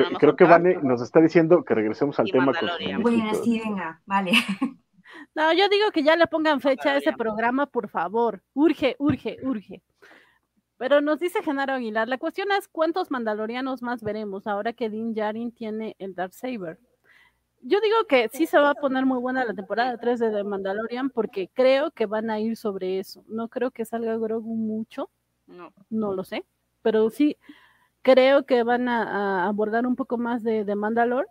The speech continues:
Speaker 4: Y, y si es la siguiente serie que estrena para el próximo diciembre, tal vez sí veamos un poco de eso, eh, al final de esta serie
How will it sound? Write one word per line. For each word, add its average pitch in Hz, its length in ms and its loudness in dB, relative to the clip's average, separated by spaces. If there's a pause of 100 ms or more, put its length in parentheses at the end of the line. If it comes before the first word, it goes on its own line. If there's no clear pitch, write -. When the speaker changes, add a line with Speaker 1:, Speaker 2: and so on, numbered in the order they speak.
(300)
Speaker 4:
Y, 254 280 0
y 240 140 0
si 240 540 -2
es 262 200 2
la 349 160 6
siguiente 262 640 -4
serie 254 400 -4
que 185 140 -4
estrena 226 580 -6
para 170 640 -8 (160)
el 202 260 -10
próximo 226 380 -4
diciembre, 220 560 -6 (960)
tal 254 180 4
vez 254 340 2 (100)
sí 240 260 -2
veamos 233 420 0
un 269 60 -4
poco 247 280 -4
de 240 260 2
eso, 277 380 -4
eh, 196 520 -6
al 202 160 -8
final 202 320 -6
de 202 60 -4
esta 202 200 -8
serie 226 320 -4